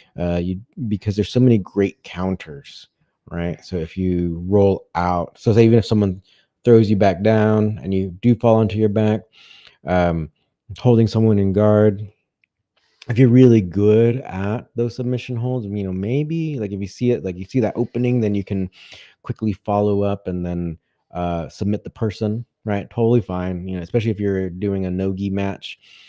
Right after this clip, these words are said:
right? But then if, uh, you're doing a catch wrestling match and someone throws you back down, you know, you, you can, you can get pinned, right? And I, I, coming from the, my experience, you know, grappling a lot with no-gi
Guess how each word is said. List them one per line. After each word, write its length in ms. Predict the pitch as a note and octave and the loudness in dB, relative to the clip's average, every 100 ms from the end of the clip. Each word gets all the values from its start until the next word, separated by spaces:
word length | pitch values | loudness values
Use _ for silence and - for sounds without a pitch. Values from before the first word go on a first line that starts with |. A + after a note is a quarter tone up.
| - - | -20 -8
right? 180 | G2 F#2 | -6 -6
But 160 | F#2 - | -8 -2
then 420 | G2+ F#2+ F#2 F#2 _ - _ - | -2 -2 -4 -8 _ -20 _ -8
if, 400 | F#2 F2+ - - F#2 | -6 -6 -12 -12 -6
uh, 140 | F#2 | -6
you're 240 | F2+ F#2+ | -4 -4
doing 200 | F#2 G2+ | -2 -4
a 60 | F#2 | -4
catch 240 | D3 E3+ | -4 -2
wrestling 360 | B2 G#2 G#2 G2+ | -2 -2 -4 -4
match 200 | F#2+ F2 | -4 -6
and 80 | F#2+ | -8
someone 260 | G2+ G2 F#2+ | -6 -6 -4
throws 220 | G2 F#2 | -4 -4
you 60 | |
back 240 | F2+ F2+ F2+ | -4 -6 -4
down, 500 | G2 G2 G2 F#2+ F#2 _ | -4 -2 -4 -6 -10 _
you 100 | F2+ | -10
know, 60 | E2+ | -8
you, 180 | F2+ E2+ | -8 -10
you 120 | G2 | -10
can, 200 | F#2+ F2+ - | -6 -8 -6
you 120 | G2+ | -6
can 160 | F#2+ G#2 | -4 -4
get 200 | G2 - | -4 -2
pinned, 400 | A2+ F#2 E2+ D2+ | -2 -2 -4 -8
right? 240 | F2 F2+ - _ _ - | -8 -8 -10 _ _ -6
And 100 | G2 | -4
I, 40 | |
I, 420 | G2 F#2+ F#2+ F#2 E2+ _ _ _ _ _ _ _ _ | -2 0 0 -2 -8 _ _ _ _ _ _ _ _
coming 220 | B2 A#2+ | 0 0
from 260 | A#2 G#2 G2 | 0 -2 -2
the, 280 | F2 E2+ - _ _ _ _ | -2 -6 -10 _ _ _ _
my 240 | G#2+ G#2 G#2+ | -10 -2 -2
experience, 640 | - - B2+ A#2+ A#2+ G#2 | -2 0 4 4 4 2
you 60 | G#2+ | -2
know, 280 | G2 F2 - _ - | -2 -4 -12 _ -4
grappling 460 | G2 F#2+ G#2 G2+ | -4 -2 -2 -2
a 40 | F#2+ | -2
lot 300 | F#2+ F#2 F#2+ | -4 -4 -6
with 220 | F#2 F2 - | -6 -8 -8
no-gi 720 | G#2+ G#2 G2+ G#2 G#2+ G#2 | -4 -2 -2 -2 0 -2